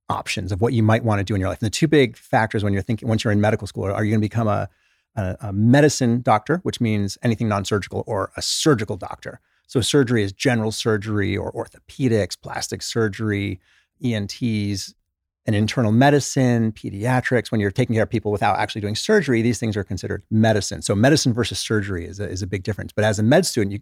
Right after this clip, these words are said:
you go through each of these. You get a chance to see all of them. And then when I did a family practice residency, same thing. We're doing months on the O B ward. You're working with the surgeons. You're spending another month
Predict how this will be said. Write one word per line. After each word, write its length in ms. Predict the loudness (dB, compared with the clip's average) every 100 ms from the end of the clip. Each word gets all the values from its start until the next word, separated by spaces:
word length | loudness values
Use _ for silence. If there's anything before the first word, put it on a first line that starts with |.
| -6
you 100 | 0
go 140 | 0
through 180 | 0 -2
each 240 | -2 -2 -2
of 60 |
these. 140 | -4 -4
You 40 |
get 100 | -2
a 60 | 0
chance 320 | 0 0 -2
to 100 | -8
see 200 | -4 -2
all 180 | 2 0
of 60 |
them. 100 | 0
And 100 | 0
then 180 | 2 2 -2 _ _ _ _ _ _ -2
when 120 | 2
I 100 | 4
did 120 | 4
a 60 | 0
family 280 | 0 0 -2
practice 560 | -4 -6 -4 -4 -2
residency, 760 | 0 0 -2 -4 -2 0 0 -4 -14 _ -8
same 260 | 2 4 4
thing. 320 | 2 -2 -2
We're 140 | 0
doing 240 | 2 4 4
months 320 | 4 4 2
on 120 | 0
the 100 | 0
O 100 | -2
B 340 | -2 -4 -4 -6
ward. 320 | -4 -4 -2
You're 140 | 0
working 320 | 2 2 2 2
with 120 | 0
the 100 | -2
surgeons. 460 | 2 2 2 -4
You're 80 | -8
spending 220 | -2 0
another 240 | 2 2 4
month 240 | 2 0